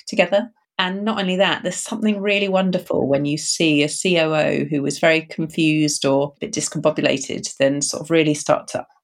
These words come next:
develop their own mental model and move forward and really thrive in that role.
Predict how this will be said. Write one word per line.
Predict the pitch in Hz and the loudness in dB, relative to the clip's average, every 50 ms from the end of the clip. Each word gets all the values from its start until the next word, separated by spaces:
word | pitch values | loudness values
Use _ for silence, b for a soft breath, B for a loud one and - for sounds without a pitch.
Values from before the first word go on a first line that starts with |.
| _ - | _ -4
develop | - 147 156 156 151 151 - - - | -2 2 2 2 2 2 0 -2 0
their | - 139 143 | 0 2 4
own | 143 143 143 | 4 2 2
mental | 147 143 143 143 - - 139 | 0 0 -2 -2 -2 -2 -2
model | 139 139 139 135 135 127 123 123 127 123 120 | -2 0 0 0 2 2 2 2 -2 -4 -4
and | - 131 127 131 127 - | -2 0 0 0 0 0
move | - 143 135 135 135 | 0 2 2 2 0
forward | 135 - 143 139 131 131 131 127 | 0 0 2 2 2 2 0 0
and | 131 135 139 | 0 -2 -2
really | 143 139 143 147 | -2 -2 -4 -4
thrive | - - - 175 165 160 147 135 135 135 | -4 -4 0 2 2 4 4 2 2 0
in | 135 127 131 139 - - | -2 -2 -2 -4 -4 -2
that | - - - - | -2 -2 -2 0
role. | 139 139 139 139 151 175 208 233 - | 2 4 4 4 4 4 0 -2 -6